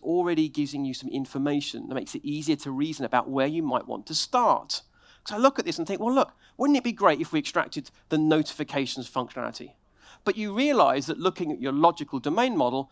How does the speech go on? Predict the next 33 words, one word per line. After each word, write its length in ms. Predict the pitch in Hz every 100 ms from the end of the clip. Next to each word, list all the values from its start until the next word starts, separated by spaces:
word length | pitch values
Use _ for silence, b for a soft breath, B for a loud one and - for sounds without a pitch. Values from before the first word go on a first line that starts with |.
| b b
that 140 | 160
that 180 | 185 -
is 140 | 160
likely 580 | 160 165 269 - - 135
to 120 | 127
be 120 | 143
quite 460 | 139 - 143 - 131
difficult 560 | 214 - 156 117 - -
because 240 | 147 165
it's 100 | 160
such 260 | - 175 -
a 60 |
core 540 | 147 - 202 170 143 - b b
domain 380 | 160 151 165 175
concept 500 | - 123 123 131 - -
inside 560 | 147 135 - 127 117
your 100 | 123
system. 520 | 123 277 269 - - - b b b b b
Therefore, 340 | 160 160 180 160
it's 100 | 151
likely 600 | 147 175 269 - 147 127
to 120 | 147
be 360 | 143 139 135 - b -
a 80 | 165
problem 440 | - 180 160 151
to 100 | 135
extract 340 | 143 - 147 -
from 120 | 151
a 40 |
code 380 | 139 - 185 180
point 260 | - 117 -
of 60 |
view. 160 | 107 -